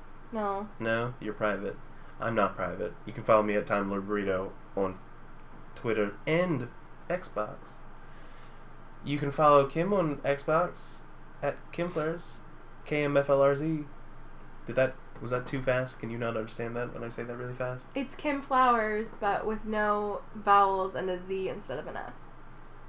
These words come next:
Speaker 2: K M F L R Z. A lot less words than what you just said.
Speaker 1: <laughs>
Speaker 2: <laughs>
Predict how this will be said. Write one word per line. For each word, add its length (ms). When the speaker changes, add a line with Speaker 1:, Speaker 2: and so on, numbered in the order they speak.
Speaker 2:
K 320
M 340
F 340
L 300
R 260
Z. 180
A 100
lot 300
less 300
words 420
than 180
what 180
you 80
just 240
said. 260
Speaker 1:
<laughs> 40
Speaker 2:
<laughs> 100